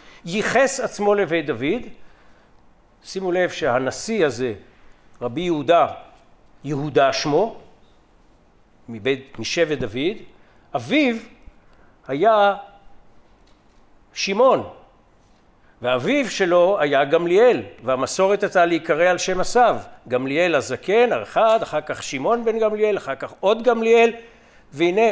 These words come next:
ועוד שמעון גמליאל, ופתאום בא איזה יהודה,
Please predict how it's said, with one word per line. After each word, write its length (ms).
ועוד 320
שמעון 360
גמליאל, 340
ופתאום 480
בא 180
איזה 220
יהודה, 500